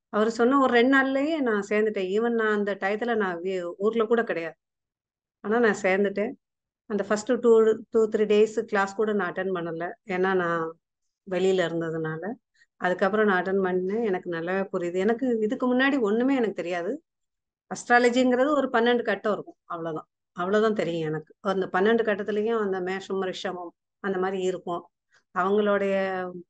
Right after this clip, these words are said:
ஏதோ ஒன்-, ஒன்று, ரெண்டு கட்டத்துக்குள்ள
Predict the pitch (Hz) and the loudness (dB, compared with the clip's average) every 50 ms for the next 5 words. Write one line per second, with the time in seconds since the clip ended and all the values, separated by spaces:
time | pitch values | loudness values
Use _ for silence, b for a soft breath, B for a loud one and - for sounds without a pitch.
0 | _ _ _ _ _ _ - 240 214 214 247 262 254 226 220 220 240 233 - 214 | _ _ _ _ _ _ -4 -2 0 2 4 4 6 6 6 6 4 2 2 2
1 | 214 220 233 226 247 262 262 254 233 208 208 226 220 240 240 - 208 214 214 214 | 2 2 2 2 2 2 2 2 2 0 0 0 -2 -2 -2 -2 -4 -4 -4 -6
2 | 233 220 - 214 208 208 220 240 | -8 -6 -4 -4 -2 -2 -2 -2